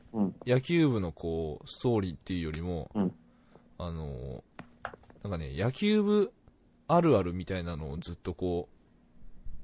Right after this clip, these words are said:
Speaker 2: う、載せてるんですよ、その。
Speaker 1: なるほど、なるほど、なるほど。
Speaker 2: スタイルとして、その漫画の。
Speaker 1: はい、はい、はい。
Speaker 2: そう、だから野球部にいたら、まあ、わかるんじゃないかみたいな話が多分
Speaker 1: なるほどね。
Speaker 2: 載ってるんですよ、いっぱい。っていうのを見て、こう、
Speaker 1: そう。
Speaker 2: へーと思いながら。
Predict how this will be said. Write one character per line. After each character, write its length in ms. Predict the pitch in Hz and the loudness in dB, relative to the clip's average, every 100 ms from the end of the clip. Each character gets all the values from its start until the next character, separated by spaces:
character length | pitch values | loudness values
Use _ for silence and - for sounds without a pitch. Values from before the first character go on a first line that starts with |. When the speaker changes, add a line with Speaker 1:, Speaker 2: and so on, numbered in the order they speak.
| - - | -8 -8
Speaker 2:
う、 20 | - | -4
載 120 | 107 | -2
せ 160 | - 90 | -2 -4
て 100 | 90 | -4
る 100 | 87 | -4
ん 40 | |
で 60 | - | -6
す 40 | |
よ、 60 | - | -8
そ 160 | - | -8
の。 80 | 64 | -8
Speaker 1:
な 140 | - 92 | -2 0
る 80 | |
ほ 100 | 85 | 0
ど、 140 | 85 82 | -2 0
な 100 | 82 | -2
る 80 | 78 | -4
ほ 140 | 78 | -8
ど、 100 | 78 | -14
な 80 | 71 | -14
る 60 | 76 | -16
ほ 120 | 80 | -16
ど。 140 | 82 - - _ | -18 -20 -20 _
Speaker 2:
ス 140 | - - | -6 0
タ 100 | 104 | 2
イ 80 | |
ル 140 | 87 - | 2 -4
と 100 | - | -10
し 80 | - | -10
て、 60 | |
そ 160 | - 69 | -8 -8
の 40 | |
漫 220 | 82 85 | -6 -6
画 140 | 73 64 | -6 -8
の。 160 | 62 - - - | -12 -16 -20 -18
Speaker 1:
は 80 | 80 | -18
い、 40 | - | -16
は 100 | - | -16
い、 40 | - - | -16 -20
は 60 | - | -20
い。 40 | - | -20
Speaker 2:
そ 140 | - 90 | -12 -6
う、 60 | |
だ 100 | 78 | -2
か 100 | 104 | 0
ら 60 | 92 | 0
野 140 | 90 | 0
球 300 | 101 196 202 | 0 2 4
部 720 | 170 139 127 113 113 117 113 107 - | 4 4 4 4 4 4 0 -4 -4
に 160 | 131 127 | 0 2
い 60 | |
た 160 | 135 185 | 8 10
ら、 320 | 175 160 87 | 12 10 8
ま 140 | 95 | 4
あ、 20 | 98 | 4
わ 160 | 95 | 4
か 100 | 131 120 | 4 2
る 80 | |
ん 20 | 98 | 2
じ 80 | |
ゃ 60 | 95 | -2
な 80 | 92 | -2
い 60 | 95 | 0
か 80 | |
み 100 | 101 | 0
た 100 | 101 | 2
い 40 | 98 | 2
な 80 | 98 | 2
話 280 | 117 120 | 0 2
が 80 | 131 | 2
多 140 | 104 90 | 0 -2
分 220 | 87 73 - - | -4 -8 -10 2
Speaker 1:
な 140 | 90 | 4
る 0 | |
ほ 0 | |
ど 0 | |
ね。 80 | 90 | 4
Speaker 2:
載 60 | 98 | 2
っ 20 | |
て 120 | 101 | 0
る 60 | 95 | 0
ん 0 | |
で 60 | 139 | 0
す 20 | |
よ、 40 | |
い 40 | - | -2
っ 40 | - | -6
ぱ 80 | |
い。 20 | 71 | -8
っ 840 | - - - - - - - - | -10 -12 -16 -16 -18 -18 -18 -4
て 100 | 160 | 2
い 60 | 185 | 4
う 20 | |
の 120 | 185 | 4
を 40 | |
見 140 | 170 175 | 4 4
て、 100 | 175 | 6
こ 60 | |
う、 180 | - 120 | 8 8
Speaker 1:
そ 80 | 110 | 8
う。 20 | |
Speaker 2:
へ 160 | 107 110 | 4 4
ー 20 | |
と 100 | 98 | 2
思 160 | 82 85 | -2 -4
い 40 | |
な 80 | 78 | -6
が 100 | 65 | -8
ら。 100 | - | -10